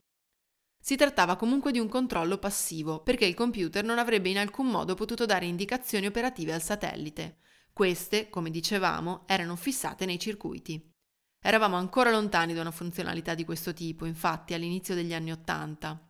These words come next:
ma nel caso in cui il computer avesse riscontrato qualche anomalia, avrebbe potuto comunicarla al team di terra, che a quel punto avrebbe riabilitato i circuiti elettrici danneggiati,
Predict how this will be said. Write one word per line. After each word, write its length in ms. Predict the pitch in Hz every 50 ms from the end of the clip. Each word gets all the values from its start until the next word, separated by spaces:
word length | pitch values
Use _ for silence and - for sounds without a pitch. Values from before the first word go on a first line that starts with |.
| _ -
ma 100 | 202 202
nel 120 | 208 208
caso 200 | 208 269 269 240
in 80 | 233 214
cui 140 | 208 233
il 60 | 226 -
computer 460 | - 196 185 190 208 196 170 - 170
avesse 280 | 170 165 196 220 - 214
riscontrato 640 | 190 185 - - 196 190 185 208 190 180 - 170
qualche 260 | - 180 196 202 -
anomalia, 760 | 202 185 185 185 190 190 190 180 170 156 160 175 214 247 - -
avrebbe 320 | - 208 220 233 220 240
potuto 360 | 233 240 254 - 240 196 208 -
comunicarla 600 | - 185 180 180 180 185 - 190 175 175 175 170
al 100 | 165 -
team 180 | - 180 170
di 120 | 165 160 160
terra, 500 | 165 175 156 156 156 - 196 240 254 -
che 120 | - -
a 60 | 233 220
quel 180 | - 262 254
punto 320 | 254 214 196 185 180 - 285
avrebbe 280 | 311 226 180 170 165
riabilitato 680 | 165 180 233 254 226 180 170 175 175 - 175 165 - 170
i 20 |
circuiti 400 | - - 190 175 - 190 185 185
elettrici 560 | 180 180 180 170 - - 170 165 160 - 170
danneggiati, 840 | 156 170 175 180 190 208 220 196 202 160 127 151 - - 208 208